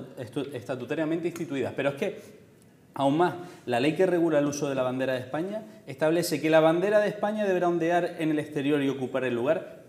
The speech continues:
preferente en el interior de todos los edificios y establecimientos de la administración central, institucional, autonómica, provincial, insular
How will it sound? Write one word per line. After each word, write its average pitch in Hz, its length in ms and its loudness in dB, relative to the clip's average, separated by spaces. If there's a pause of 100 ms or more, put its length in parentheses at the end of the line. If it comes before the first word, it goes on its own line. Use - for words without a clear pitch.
(100)
preferente 180 1040 2 (320)
en 156 120 4
el 147 120 2
interior 143 360 0
de 185 80 4
todos 185 240 0
los 165 120 0
edificios 170 460 -4
y - 20 0
establecimientos 175 840 -2
de 175 60 0
la 165 40 2
administración 160 580 -2
central, 175 720 2
institucional, 156 800 -2
autonómica, 165 840 2
provincial, 175 920 0
insular 165 680 2